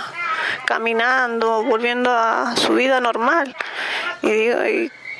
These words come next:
y por ahí digo, "Qué estúpida", porque, ¿cómo se llama? Si me lo hubieran dicho que un vecino tiene muerte cerebral, eh,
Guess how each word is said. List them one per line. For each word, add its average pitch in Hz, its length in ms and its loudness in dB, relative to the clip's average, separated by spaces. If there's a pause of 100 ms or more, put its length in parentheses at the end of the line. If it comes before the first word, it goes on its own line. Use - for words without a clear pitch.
(120)
y 233 160 0
por 233 220 0
ahí 233 180 2 (320)
digo, 233 260 2
"Qué 247 240 -2
estúpida", 233 1000 -2 (380)
porque, 214 880 -4 (760)
¿cómo 240 260 0
se 240 160 -2
llama? 240 500 0 (420)
Si - 180 0
me 220 100 2
lo 226 140 2
hubieran 247 280 2
dicho 247 300 -2
que 220 380 0
un 233 260 0
vecino 233 1120 0
tiene 226 240 -2
muerte 226 280 0
cerebral, 240 840 0 (240)
eh, 214 640 0